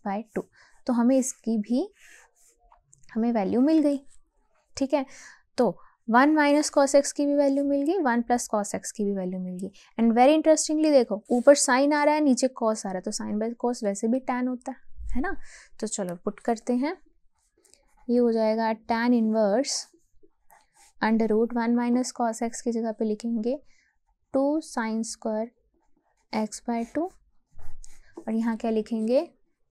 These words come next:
टू cos square x by टू। ठीक है, तो एक तो क्या होगा, सबसे पहली बात हम क्या बोल सकते हैं यहाँ पर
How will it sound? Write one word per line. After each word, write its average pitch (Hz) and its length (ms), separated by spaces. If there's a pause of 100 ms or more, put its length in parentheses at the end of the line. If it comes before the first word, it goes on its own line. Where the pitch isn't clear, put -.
(120)
टू 285 300 (380)
cos 226 340 (120)
square 202 360 (540)
x 214 380
by 202 200 (600)
टू। - 100 (760)
ठीक 285 180
है, 427 60 (580)
तो - 80
एक 240 280
तो 269 80
क्या 277 180
होगा, 269 240
सबसे 262 300
पहली 254 280
बात 269 300 (2000)
हम 254 180
क्या 269 180
बोल 262 220
सकते 262 340
हैं 262 80
यहाँ 254 220 (100)
पर 330 140